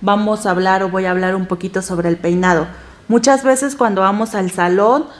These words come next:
no nos protegen, eh, nuestras pelucas o nuestro cabello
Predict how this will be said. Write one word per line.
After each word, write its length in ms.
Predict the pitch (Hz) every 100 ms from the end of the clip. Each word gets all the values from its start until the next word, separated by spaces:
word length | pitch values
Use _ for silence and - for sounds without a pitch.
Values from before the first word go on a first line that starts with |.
| -
no 200 | - 233
nos 180 | 240 254
protegen, 840 | - 226 214 240 247 269 269 285 247
eh, 320 | 208 208 202
nuestras 480 | 220 233 233 240 247
pelucas 680 | 247 247 269 262 233 254 -
o 120 | 220
nuestro 600 | 214 214 226 226 226 220
cabello 680 | 202 196 226 226 226 247